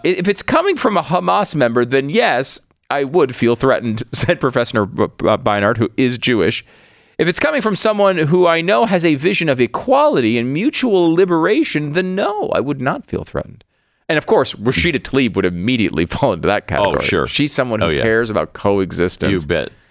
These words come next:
Speaker 2: You
Speaker 1: Um,
Speaker 2: bet she does.
Speaker 1: "It's perfectly possible for both people to be free between the river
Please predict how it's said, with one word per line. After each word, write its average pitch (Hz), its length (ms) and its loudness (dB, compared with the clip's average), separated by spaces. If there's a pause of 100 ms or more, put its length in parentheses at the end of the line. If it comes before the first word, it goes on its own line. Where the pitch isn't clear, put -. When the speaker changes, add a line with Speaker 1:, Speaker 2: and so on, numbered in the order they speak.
(240)
Speaker 2:
You 135 80 0
Speaker 1:
Um, 131 220 2
Speaker 2:
bet - 260 -6
she - 160 -10
does. - 360 -10 (600)
Speaker 1:
"It's 160 200 -2
perfectly 220 680 0
possible 98 640 -4 (240)
for 123 100 0
both 139 420 0
people 117 320 0
to - 120 -8
be 80 140 -4
free 156 640 -2
between 110 460 -4
the 101 100 -2
river 87 360 -2